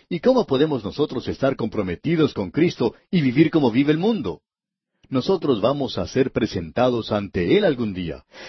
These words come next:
Vamos a vivir con Él a través de toda la eternidad, y Él será nuestro Señor y Maestro. Amigo oyente,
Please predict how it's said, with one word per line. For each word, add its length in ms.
Vamos 360
a 60
vivir 400
con 220
Él 100
a 100
través 380
de 180
toda 320
la 80
eternidad, 640
y 160
Él 120
será 300
nuestro 520
Señor 560
y 80
Maestro. 600
Amigo 280
oyente, 420